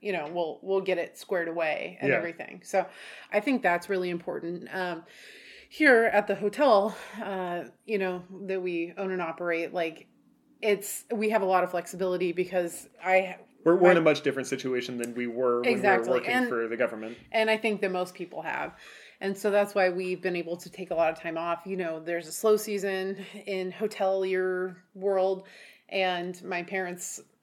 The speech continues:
Speaker 1: aren't, you know, they don't have any <laughs> qualms about coming in
Speaker 2: <laughs>
Speaker 1: and covering it when we're gone. So that, that helps out a lot that we have that flexibility in terms of time. Um, and then as far as the cost, like you said,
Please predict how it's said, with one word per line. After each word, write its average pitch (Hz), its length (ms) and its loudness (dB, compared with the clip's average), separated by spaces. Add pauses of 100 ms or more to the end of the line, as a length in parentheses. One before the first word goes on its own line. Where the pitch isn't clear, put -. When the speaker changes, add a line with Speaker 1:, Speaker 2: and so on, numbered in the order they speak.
Speaker 1:
aren't, 180 240 -6 (160)
you 196 160 -4
know, 175 120 -2
they 170 120 -4
don't 175 140 -8
have 180 200 -6
any 175 180 -4
<laughs> - 60 -18
qualms 214 400 0
about 202 260 -4
coming 202 300 -2
in 185 180 -2 (160)
Speaker 2:
<laughs> - 160 -20
Speaker 1:
and 190 220 -2
covering 175 640 2 (160)
it 175 260 -2
when 180 260 -6
we're 160 140 -4
gone. 156 440 -10
So 170 280 0 (540)
that, 196 640 4
that 190 200 4
helps 202 280 -2
out 175 120 2
a 170 40 0
lot 160 320 0
that 170 100 -4
we 165 120 -8
have 151 240 -6
that - 220 -4
flexibility 175 600 -4
in 165 80 -10
terms 160 240 -12
of 156 100 -16
time. 175 480 -6 (300)
Um, 170 400 -4
and 208 160 -4
then 190 160 0
as 180 160 -8
far 185 220 2
as 170 320 -6 (240)
the 190 80 -4
cost, 165 440 -2
like 170 160 -4
you 175 80 -8
said, 170 640 -6